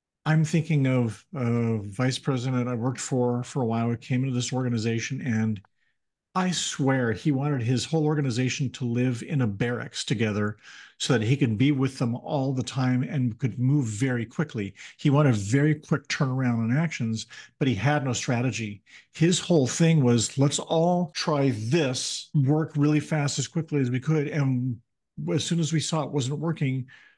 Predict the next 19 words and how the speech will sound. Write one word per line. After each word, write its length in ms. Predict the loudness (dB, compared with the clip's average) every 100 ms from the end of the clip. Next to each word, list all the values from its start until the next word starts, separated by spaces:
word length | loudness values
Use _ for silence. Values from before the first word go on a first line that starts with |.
| _ -6
try 440 | -2 0 2 2 2 2
that, 320 | 0 -2 -6 _ -2
and 80 | 2
all 340 | 2 2 -2 -8 _ -4
pivot 340 | -4 -4 -8 _
to 120 | 2 4
that." 380 | 4 2 -4 -10 -20 -20 _
And 140 | -2 0
so 120 | 0
he 440 | 0 0 0 -2 0
made 240 | 2 4
up 100 | 2
for 140 | 0 0
a 60 |
lack 220 | 2 0 -2
of 80 | -4
strategy 560 | -2 0 0 -2 -6 -8 _ _ -8
by 420 | -2 0 2 0 -4 _ _ _ _ _ _
instant 540 | -2 -2 -2 -2 -2